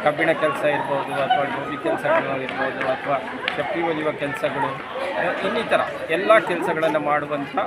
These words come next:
ಹಲವಾರು ಸದಸ್ಯರಿಗೆ ಒಂದು ಮೂವತ್ತೈದು ಜನರಿಗೆ ನಾವು ಸನ್ಮಾನಗಳನ್ನು ಇಟ್ಟಿದ್ದೀವಿ. ಇದರಲ್ಲಿ ನಮ್ಮ ನಾಲ್ಕು ಕರಗದ ದೇವತೆಗಳನ್ನು ಹೊರುವವರು, ಅತಿ ಹೆಚ್ಚು ರಕ್ತದಾನ ಮಾಡಿದವರು, ಅತಿ ಉತ್ತಮವಾಗಿ ಒಂದು ಪೊಲೀಸ್ ಆಫೀಸರ್ ಆಗಿ ಕೆಲಸ ಮಾಡಿದವರು, ಇವರಿಗೆಲ್ಲರಿಗೂ ಸನ್ಮಾನ ಇಟ್ಟಿದ್ದೀವಿ.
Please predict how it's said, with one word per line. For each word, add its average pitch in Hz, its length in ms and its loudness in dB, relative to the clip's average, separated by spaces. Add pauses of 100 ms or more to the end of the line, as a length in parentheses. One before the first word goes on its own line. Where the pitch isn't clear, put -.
(200)
ಹಲವಾರು 175 360 0
ಸದಸ್ಯರಿಗೆ 147 580 -4
ಒಂದು 135 240 -4
ಮೂವತ್ತೈದು 151 480 -2
ಜನರಿಗೆ 147 320 0
ನಾವು 127 300 0
ಸನ್ಮಾನಗಳನ್ನು 139 720 0
ಇಟ್ಟಿದ್ದೀವಿ. 135 360 -2 (420)
ಇದರಲ್ಲಿ 156 320 0
ನಮ್ಮ 143 200 0 (460)
ನಾಲ್ಕು 139 440 2
ಕರಗದ 151 320 0 (240)
ದೇವತೆಗಳನ್ನು 143 560 -2
ಹೊರುವವರು, 139 760 0
ಅತಿ - 220 2
ಹೆಚ್ಚು 311 320 2
ರಕ್ತದಾನ 151 420 2 (100)
ಮಾಡಿದವರು, - 460 4 (400)
ಅತಿ 180 280 0
ಉತ್ತಮವಾಗಿ 180 840 0
ಒಂದು 147 240 -2
ಪೊಲೀಸ್ 160 580 -2
ಆಫೀಸರ್ 143 420 -2
ಆಗಿ 135 280 -4
ಕೆಲಸ - 220 -6
ಮಾಡಿದವರು, 139 480 -4
ಇವರಿಗೆಲ್ಲರಿಗೂ 180 680 -4
ಸನ್ಮಾನ 143 360 -4
ಇಟ್ಟಿದ್ದೀವಿ. 135 500 -6